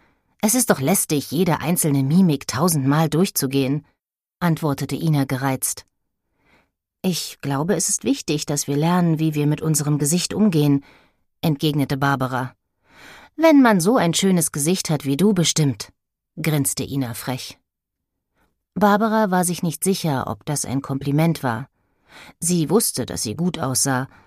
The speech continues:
aber auch, dass das vor allem anderen Frauen nicht immer gefiel. „Ohne Talent nutzt einem das schönste Gesicht nichts“,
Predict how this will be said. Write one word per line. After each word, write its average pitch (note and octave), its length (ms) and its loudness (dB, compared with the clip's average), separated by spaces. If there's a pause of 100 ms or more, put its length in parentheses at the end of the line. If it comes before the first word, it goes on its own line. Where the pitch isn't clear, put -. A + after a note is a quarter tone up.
(320)
aber G3 260 4
auch, G3 200 -2
dass A3 280 -2
das G#3 240 -2
vor - 220 -2
allem F#3 340 0
anderen E3+ 400 0
Frauen E3 460 2
nicht C3 240 -2
immer D3 200 0
gefiel. B2 520 -4 (1080)
„Ohne A3+ 280 4
Talent D#3+ 440 2
nutzt G#3+ 300 0
einem F#3+ 200 4
das F3+ 180 0
schönste A3+ 340 0
Gesicht D3+ 420 -2
nichts“, - 400 -4